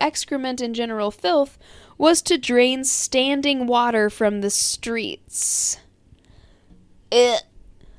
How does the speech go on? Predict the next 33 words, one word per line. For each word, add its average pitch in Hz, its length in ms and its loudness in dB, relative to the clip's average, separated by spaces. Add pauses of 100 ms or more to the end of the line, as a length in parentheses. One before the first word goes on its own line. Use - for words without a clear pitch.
(480)
Ancient 349 400 2
Romans 269 340 0
had 247 140 0
very 247 580 2
different 233 440 -2
cleanliness 196 520 0
standards 185 600 -2
than 208 180 0
more 202 160 2
contemporary 208 680 -2
civilizations, 202 1000 -4 (280)
and 247 220 -2
they 285 160 2
just 320 420 0
weren't 320 420 -2
that 359 200 -2
concerned 359 460 0
about 285 320 0
poop 320 260 0
and 294 160 -4
rotting 285 300 2
food 294 260 -2
in 269 140 -6
the 277 40 -6
streets 294 460 -2
as 247 180 -2
long 247 300 0
as 277 80 0
they 269 140 0
could 269 140 -2
walk 214 340 0
through 196 240 -4
them. 208 320 -4